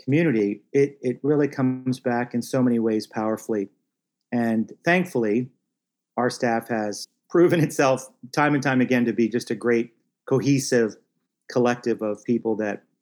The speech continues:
really care, not only within their unique teams, but across the organization. If there's one group of people, for example, we had a few months ago a small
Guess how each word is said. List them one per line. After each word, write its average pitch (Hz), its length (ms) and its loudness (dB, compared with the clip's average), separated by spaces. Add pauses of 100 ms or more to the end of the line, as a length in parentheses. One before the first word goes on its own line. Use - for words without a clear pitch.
(280)
really 123 260 2
care, 117 260 -2
not 165 220 2
only 147 160 2
within 127 320 0
their 113 320 0
unique 131 380 0
teams, 143 480 -2 (100)
but 135 100 2
across 139 340 0
the 131 80 0
organization. 98 760 -2 (600)
If 120 140 -2
there's 117 200 0
one 139 360 2 (260)
group 139 240 0
of 110 80 -16
people, 123 320 0
for 123 160 0
example, 113 580 -2 (1040)
we 143 200 2
had 113 260 2
a 107 60 0
few 127 180 0
months 113 320 -2
ago 104 340 -2 (380)
a 110 220 2
small 117 680 -2